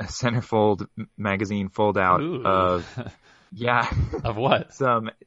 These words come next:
Speaker 1: some dicey details of this lawsuit of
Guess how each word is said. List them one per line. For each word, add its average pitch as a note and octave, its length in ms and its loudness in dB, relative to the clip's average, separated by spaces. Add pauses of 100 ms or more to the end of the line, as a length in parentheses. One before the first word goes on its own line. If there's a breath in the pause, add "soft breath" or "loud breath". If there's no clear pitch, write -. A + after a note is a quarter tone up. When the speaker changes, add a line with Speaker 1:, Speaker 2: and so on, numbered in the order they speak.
(100)
Speaker 1:
some A2 320 -12
dicey A2 340 -4
details A#2+ 540 2
of A2 120 6
this A2 200 0
lawsuit A2 580 2
of A2+ 240 2